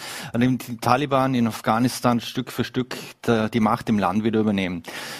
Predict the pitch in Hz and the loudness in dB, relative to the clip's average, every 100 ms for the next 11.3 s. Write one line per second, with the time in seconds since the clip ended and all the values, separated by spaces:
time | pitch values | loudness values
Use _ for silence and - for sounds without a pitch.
0 | - - 156 185 170 170 165 156 147 156 | -8 2 4 4 2 2 2 2 2 0
1 | 127 135 127 147 - 139 143 - 127 139 | 0 2 2 2 0 2 2 0 0 2
2 | 147 135 123 120 127 139 117 113 147 165 | 2 2 4 4 2 2 2 2 2 2
3 | 160 123 117 104 - 110 - 175 196 143 | 2 2 2 2 0 -4 -2 -2 0 4
4 | 143 151 151 - - - 120 - 143 - | 4 2 -4 -12 -16 -4 -2 2 2 0
5 | - 131 120 123 - 113 147 - 127 120 | 0 2 2 -4 -6 -2 -2 2 2 2
6 | 120 113 117 151 185 180 151 127 120 - | 0 2 4 4 2 0 0 2 2 0
7 | - 123 143 151 123 135 120 - 123 123 | 2 2 4 0 -2 -4 -4 2 2 2
8 | 110 123 123 - 127 139 131 120 113 110 | 0 2 2 2 0 2 2 4 4 2
9 | 104 113 - 113 104 120 104 101 87 - | 2 2 2 0 0 -2 -2 -6 -8 -6
10 | 80 - 87 - - 117 - 135 139 165 | -6 -6 -8 -10 -10 -6 2 2 2 2
11 | 147 113 | 2 2